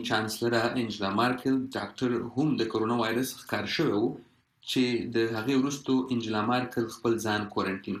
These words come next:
کړی، خو ویله شوي هغه خپل ذمهواریانې د کور نه پوره کوي. یاره دې وي د دغه نه وړاندې د کینیډا وزیر اعظم جسټن ټروډو د شک له سببه په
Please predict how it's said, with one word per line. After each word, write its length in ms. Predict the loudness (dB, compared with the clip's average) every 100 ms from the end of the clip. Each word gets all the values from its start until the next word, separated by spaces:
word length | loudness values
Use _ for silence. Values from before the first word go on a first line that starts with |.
| 0
کړی، 180 | 0 -2 -8 _ _ _ _
خو 80 | -2 0
ویله 220 | 2 2 2
شوي 220 | 4 4 2
هغه 200 | -2 -4 -4
خپل 260 | -2 0 0 0
ذمهواریانې 560 | -2 2 2 2 2 0 -2
د 100 | -2
کور 180 | 0 0
نه 40 | 0
پوره 160 | -2 -4 0
کوي. 180 | -2 -2 -8 _ _ _ _ -4 0
یاره 180 | 2 2
دې 80 | 2
وي 100 | 2
د 100 | 2 2
دغه 120 | 2 2
نه 40 | 2
وړاندې 340 | 2 2 2 0
د 40 | 0
کینیډا 280 | -2 0 0 0
وزیر 180 | 0 -2
اعظم 240 | 0 0 0
جسټن 320 | -2 -6 -8 -6
ټروډو 320 | -2 0 0 -2 -4 -20 _ -4
د 100 | -2 0
شک 260 | 0 2 0
له 80 | 0
سببه 400 | -2 -2 0 0 0
په 60 | -2